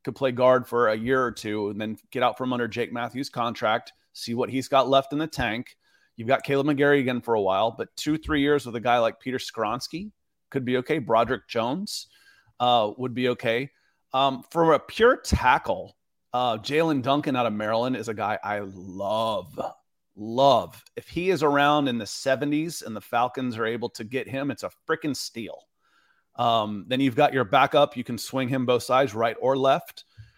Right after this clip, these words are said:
At that guard position, Aaron, I've, I've, I take Steve Avila, Avila a lot, uh, out of T C U.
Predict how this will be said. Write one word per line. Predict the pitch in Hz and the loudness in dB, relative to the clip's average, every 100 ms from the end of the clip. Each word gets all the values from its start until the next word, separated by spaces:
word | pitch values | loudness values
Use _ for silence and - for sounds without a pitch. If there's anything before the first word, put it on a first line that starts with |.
| _ _ _ 143 | _ _ _ -4
At | 147 | 2
that | 160 143 | 4 6
guard | 139 170 175 | 10 10 8
position, | 156 175 - 190 165 - _ _ - | 0 0 -2 -4 -6 -12 _ _ -4
Aaron, | 151 165 156 | -2 -2 2
I've, | 143 110 - | 0 0 -2
I've, | 139 107 _ _ _ _ _ - | -4 -4 _ _ _ _ _ -4
I | 156 | -2
take | 151 180 - | 2 2 2
Steve | - 170 139 | -6 -2 -2
Avila, | 113 123 120 107 98 101 - | -2 0 0 0 -4 -10 -10
Avila | 110 143 151 104 110 | 0 4 4 4 0
a | |
lot, | 107 117 123 95 - - - - _ _ _ _ - | -2 4 4 2 -4 -10 -10 -12 _ _ _ _ -4
uh, | 113 104 117 | -2 0 0
out | 123 | -2
of | 113 | -2
T | - 127 | -6 -6
C | - | -6
U. | 120 120 113 98 | -6 -4 -4 -6